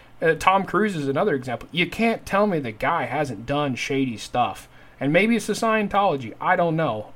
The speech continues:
But at the same time, you know, there are so many people out there that you're like, "Oh, man,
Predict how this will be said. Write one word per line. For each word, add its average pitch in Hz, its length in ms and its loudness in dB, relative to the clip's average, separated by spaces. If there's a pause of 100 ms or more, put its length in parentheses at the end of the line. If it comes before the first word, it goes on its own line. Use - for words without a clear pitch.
(140)
But 156 320 4
at 170 220 -2
the - 80 -10
same 196 300 -2
time, 165 460 2 (800)
you 247 160 2
know, 156 360 4
there 196 160 8
are 180 40 6
so 190 220 6
many 196 200 0
people 185 340 -4
out 151 280 0
there 117 260 -2
that 123 260 -4
you're 143 80 0
like, 113 260 -2
"Oh, 143 220 4
man, 117 340 -4